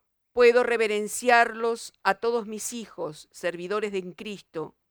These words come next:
con suma alegría en el espíritu de mi conciencia como padre y sacerdote instructor, por toda la obra de caridad que están construyendo y ampliando a favor del tiempo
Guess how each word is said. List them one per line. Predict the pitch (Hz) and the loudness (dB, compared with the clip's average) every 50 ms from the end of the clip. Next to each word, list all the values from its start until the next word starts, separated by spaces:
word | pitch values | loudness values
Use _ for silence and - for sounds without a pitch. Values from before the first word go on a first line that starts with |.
| _ _ _ _ _ _ _ _ _ _ _ | _ _ _ _ _ _ _ _ _ _ _
con | - 202 196 190 180 | -6 -4 -4 -4 -4
suma | - 269 269 262 262 247 | -6 -6 -2 0 2 2
alegría | 233 208 208 196 196 220 240 247 240 233 | 4 4 2 0 0 -4 -4 0 0 0
en | 220 | 0
el | 208 196 | 0 -2
espíritu | 196 175 - - _ - 240 247 233 233 208 _ - 226 226 220 | -2 -4 -6 -10 _ -10 -10 -10 -10 -12 -14 _ -12 -12 -10 -6
de | 180 185 | -6 -6
mi | 180 185 180 | -4 -6 -6
conciencia | - 190 180 180 170 - - 240 240 226 220 220 208 - - 226 214 208 208 - _ _ _ _ _ _ _ | -6 -6 -6 -6 -6 -8 -6 -2 0 0 0 -2 -6 -10 -6 -4 -4 -4 -4 -8 _ _ _ _ _ _ _
como | _ 208 196 202 202 196 | _ -6 -4 -2 -4 0
padre | - 240 233 233 233 226 233 240 | 4 6 6 8 6 4 2 -2
y | 226 | -6
sacerdote | - - 214 - - 202 190 185 214 233 226 226 214 | -6 -8 -6 -4 -2 -4 -2 0 0 -2 0 -2 -4
instructor, | 202 196 185 - 196 185 175 - _ - 208 180 160 - 120 117 _ _ _ _ _ _ _ _ _ _ _ _ _ _ _ | -6 -6 -8 -10 -10 -10 -10 -8 _ -2 -2 -2 -2 -4 -8 -16 _ _ _ _ _ _ _ _ _ _ _ _ _ _ _
por | - 190 175 170 | -4 -4 -4 -2
toda | - - 240 240 247 240 | -2 -2 0 4 4 6
la | 226 208 202 202 | 6 6 6 6
obra | 220 233 233 240 226 220 196 | 6 6 4 4 2 2 0
de | 202 185 | 0 -2
caridad | - 190 180 180 180 175 202 214 226 233 | -4 -4 -6 -6 -4 0 2 2 2 2
que | 233 - 202 | 0 -4 -12
están | 196 - - 208 220 220 | -10 -6 -6 -6 -6 -6
construyendo | - - 202 202 190 - - 170 175 175 175 226 226 208 196 202 190 196 196 202 - _ _ _ _ _ _ _ _ | -6 -8 -8 -8 -8 -10 -10 -10 -8 -2 0 2 2 2 0 -4 -6 -6 -6 -6 -8 _ _ _ _ _ _ _ _
y | 185 190 | 0 2
ampliando | 190 180 180 175 - - 220 233 240 233 226 233 233 220 214 | 2 2 2 -2 -8 -8 -2 0 2 2 2 2 0 -2 -2
a | 208 | -2
favor | - - 190 175 180 208 214 190 | -2 -2 -4 -4 -2 -4 -4 -4
del | 190 185 175 165 165 | -4 -6 -6 -6 -12
tiempo | _ - 226 226 220 226 226 214 - - 226 220 214 | _ -10 -6 -4 -4 -4 -6 -10 -8 -6 -6 -6 -6